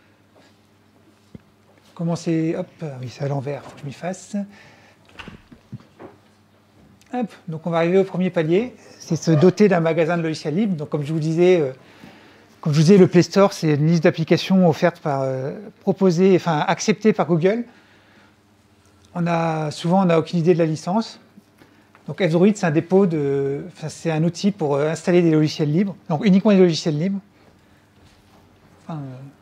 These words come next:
voilà. Donc pour le mettre en place, il faut télécharger F-Droid, hein. Alors euh, je vous préviens, tout est disponible sur, en version texte sur Internet, hein. Notez pas les adresses, tout ça.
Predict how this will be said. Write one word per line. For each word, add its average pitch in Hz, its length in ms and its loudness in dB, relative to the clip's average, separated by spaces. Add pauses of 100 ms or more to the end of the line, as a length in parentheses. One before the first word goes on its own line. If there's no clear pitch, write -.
(160)
voilà. 180 320 -14 (1700)
Donc 170 140 -4
pour 190 180 2
le 190 80 0
mettre 190 200 -2
en 185 60 0
place, 185 260 0
il - 20 -20
faut 160 100 -10
télécharger 156 420 -2
F-Droid, 151 380 0
hein. 156 240 -8
Alors 170 240 4
euh, 170 140 6
je 143 40 -2
vous 156 60 -6
préviens, 170 380 0
tout - 200 -8
est 160 120 4
disponible 156 440 0
sur, 160 160 -6
en 139 40 -6
version 147 240 -2
texte - 280 0
sur 156 140 -4
Internet, 147 420 -4
hein. 131 100 -4
Notez 131 220 -8
pas 143 100 -4
les 139 140 -2
adresses, 139 280 -4
tout - 100 -14
ça. 135 400 -12